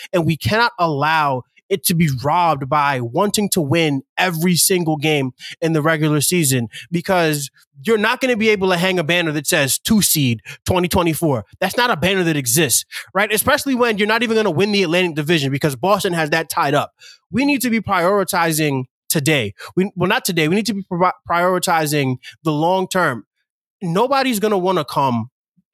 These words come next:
to the New York Knicks if we are broken down and beat up. And it's always about, "Oh,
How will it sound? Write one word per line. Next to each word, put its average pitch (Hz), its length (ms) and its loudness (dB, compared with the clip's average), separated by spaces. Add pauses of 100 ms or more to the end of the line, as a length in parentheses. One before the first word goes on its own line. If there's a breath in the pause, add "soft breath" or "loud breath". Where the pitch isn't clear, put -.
(600)
to 202 100 0
the 170 100 0
New 180 100 0
York 185 240 0
Knicks - 420 0
if 160 200 -2
we 170 140 0
are 143 160 0
broken 165 400 -2
down 143 380 0 (260 loud breath)
and 160 160 0
beat 156 180 2
up. 139 220 0
And 151 140 0
it's 143 100 -4
always 190 260 0
about, 160 280 -2
"Oh, 147 240 2